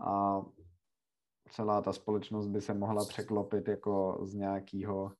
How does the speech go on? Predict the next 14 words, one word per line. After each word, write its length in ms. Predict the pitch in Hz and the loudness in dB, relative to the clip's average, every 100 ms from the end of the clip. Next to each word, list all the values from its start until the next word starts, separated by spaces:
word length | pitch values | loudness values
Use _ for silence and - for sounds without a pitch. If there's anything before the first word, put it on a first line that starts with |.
| _ _ _ _ _ - - - - - - - _ _ _ _ _ _ | _ _ _ _ _ -20 -20 -20 -20 -20 -20 -20 _ _ _ _ _ _
demokratického 840 | 117 123 131 135 127 120 - 123 117 | 6 8 8 6 4 0 2 0 0
systému, 520 | 117 - 113 113 113 | -2 0 4 4 4
tak 240 | 117 107 | 2 2
jak 120 | 110 | 2
ho 120 | 110 107 | 4 2
známe 400 | 110 104 110 110 | 4 4 4 2
teď, 440 | 117 113 120 - | 2 2 0 -4
eh, 60 | 104 104 104 104 107 - _ _ _ _ - 120 123 _ | 0 2 4 2 0 -6 _ _ _ _ -16 -14 -14 _
do 440 | 107 107 104 101 | -2 2 4 4
nějakého 600 | 101 104 101 - 107 107 107 | 2 0 0 0 0 2 0
utu-, 240 | - 107 - | -2 -4 -2
uto-, 360 | 107 110 104 | 0 2 2
utopického, 960 | - 104 110 107 107 - - 107 107 104 | 0 0 0 2 0 -2 -4 -2 2 2
kde, 500 | 104 104 101 101 | 2 2 2 0